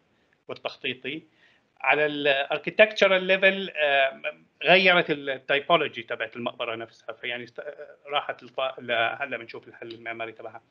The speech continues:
بس هي هاي انه بلشت من مشكله وكيف طريقه حلها، بعدين اختارت موقع، آه، آه، هذا السايت analysis.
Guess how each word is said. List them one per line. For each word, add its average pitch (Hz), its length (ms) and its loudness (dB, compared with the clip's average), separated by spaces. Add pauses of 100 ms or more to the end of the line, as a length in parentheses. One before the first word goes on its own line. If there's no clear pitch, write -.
(440)
بس 135 180 -6
هي 180 100 0
هاي 160 260 4
انه 143 100 -4
بلشت 180 480 2
من 156 120 -4
مشكله 156 540 -2 (380)
وكيف 175 320 -2
طريقه 170 360 0
حلها، 160 420 0
بعدين 165 340 4
اختارت 170 460 2
موقع، 156 500 0 (320)
آه، 120 540 -2 (880)
آه، 147 180 -12
هذا 156 200 -4
السايت 123 320 -8
analysis. 120 520 -12